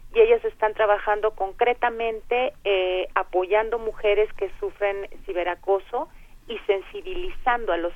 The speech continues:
hombres para que visibilicen cómo a veces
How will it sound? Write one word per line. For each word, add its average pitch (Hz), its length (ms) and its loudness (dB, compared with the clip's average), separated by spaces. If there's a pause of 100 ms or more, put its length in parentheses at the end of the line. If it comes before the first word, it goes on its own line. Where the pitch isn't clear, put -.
hombres 190 400 -4
para 175 240 0
que 180 160 -2
visibilicen 185 920 -8
cómo 220 340 2
a 196 60 2
veces 190 440 -2